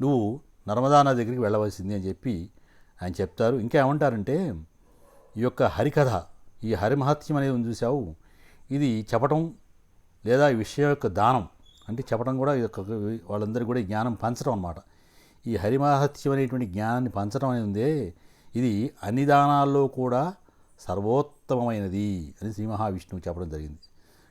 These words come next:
కాబట్టి ఇంకేం చెప్పాడంటే, విష్ణు భక్తులలో కూడా ప్రతి ఒక్కరూ కూడా దీన్ని మరి సజ్జనులకు వినిపించేలా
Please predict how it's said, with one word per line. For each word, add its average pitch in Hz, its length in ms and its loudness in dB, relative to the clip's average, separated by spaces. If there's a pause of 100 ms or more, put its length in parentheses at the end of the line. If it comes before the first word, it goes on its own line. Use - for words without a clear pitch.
కాబట్టి 120 420 0 (1400)
ఇంకేం 123 260 -2
చెప్పాడంటే, 117 640 0 (540)
విష్ణు 95 280 -4
భక్తులలో 151 460 4 (100)
కూడా 151 160 4 (1000)
ప్రతి 104 180 -4
ఒక్కరూ 151 400 4 (120)
కూడా 151 180 6 (520)
దీన్ని 120 480 2 (760)
మరి 101 200 -2 (680)
సజ్జనులకు 151 560 2
వినిపించేలా 123 540 0